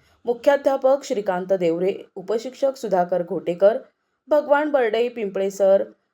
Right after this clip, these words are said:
कंचार सर, गुजर सर, चंद्रकांत माळी सर यांनी नवीन आलेल्या शिक्षकांचे स्वागत करून सहकार्याची भावना असल्याचं व्यक्त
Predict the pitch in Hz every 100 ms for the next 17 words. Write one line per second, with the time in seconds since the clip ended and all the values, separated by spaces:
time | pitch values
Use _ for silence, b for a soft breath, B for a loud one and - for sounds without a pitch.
0 | _ 226 208 214 226 240 269 240 240 -
1 | - 185 180 196 202 233 220 240 240 b
2 | b - 269 262 269 269 285 294 202 190
3 | 190 202 214 - b b 247 240 262 285
4 | 202 240 - 208 185 190 196 202 196 -
5 | 302 320 285 294 294 190 175 175 240 180
6 | - - _ _ _ 311 294 339 330 269
7 | 247 254 226 202 202 202 180 175 165 202
8 | 190 151 -